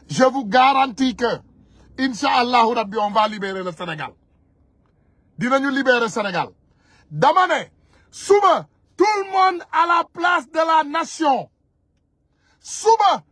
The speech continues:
tout le monde à la place de la nation. Tomorrow, everybody in the nation's place. Suba, tout le monde à la place de la nation pour libérer notre cher Sénégal. Ñun ragaluñu Macky Sall.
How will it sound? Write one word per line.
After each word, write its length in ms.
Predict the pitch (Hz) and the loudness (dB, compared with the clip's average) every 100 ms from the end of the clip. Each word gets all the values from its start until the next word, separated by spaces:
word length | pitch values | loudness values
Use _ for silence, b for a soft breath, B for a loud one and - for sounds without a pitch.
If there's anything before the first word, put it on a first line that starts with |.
| _ _ _ _ | _ _ _ _
tout 60 | 440 | 0
le 180 | 440 403 | 0 0
monde 320 | 392 392 - | 2 2 -2
à 120 | 349 | -4
la 160 | 359 349 | 0 -2
place 440 | - 370 370 302 | -4 -2 -2 -2
de 100 | - 349 | -4 -2
la 180 | 349 330 | -2 -4
nation. 600 | 320 349 - 349 262 160 _ _ _ _ _ _ _ - | -4 -6 -6 -4 -4 -6 _ _ _ _ _ _ _ -8
Tomorrow, 640 | 370 403 415 403 302 254 _ _ _ 381 427 427 | 0 4 4 2 -6 -10 _ _ _ 2 4 4
everybody 840 | 392 403 392 370 381 381 370 381 349 | -2 -14 -12 -6 -4 -4 -10 -12 -16
in 100 | 349 | -12
the 140 | 349 349 | -12 -8
nation's 520 | 370 - 359 269 - | -10 -8 -14 -14 -20
place. 640 | - 359 320 202 - _ _ _ _ _ _ | -4 -2 -2 -6 -20 _ _ _ _ _ _
Suba, 400 | - 453 427 349 - | 0 2 2 0 -2
tout 80 | 415 | -6
le 160 | 440 | -6
monde 300 | 403 392 392 392 | -2 0 0 -4
à 100 | 359 | 0
la 160 | 370 339 | 0 -2
place 280 | 381 370 - | -2 -4 -4
de 140 | 359 | -4
la 260 | 339 330 320 | -4 -4 -6
nation 360 | 285 294 202 - _ _ | -6 -8 -8 -10 _ _
pour 140 | 311 | -10
libérer 540 | 302 320 311 294 285 | -8 -6 -4 -2 -4
notre 320 | 269 269 247 214 | -6 -10 -12 -14
cher 220 | 269 247 | -12 -12
Sénégal. 440 | - 233 196 165 - _ _ _ _ _ _ _ _ _ _ _ _ _ _ _ _ _ _ _ _ _ _ _ _ _ _ | -10 -10 -6 -8 -8 _ _ _ _ _ _ _ _ _ _ _ _ _ _ _ _ _ _ _ _ _ _ _ _ _ _
Ñun 240 | 226 339 311 | -4 -4 -2
ragaluñu 420 | 320 302 294 269 | 0 0 -2 -4
Macky 240 | 254 220 | -4 -6
Sall. 280 | 190 202 | -6 -6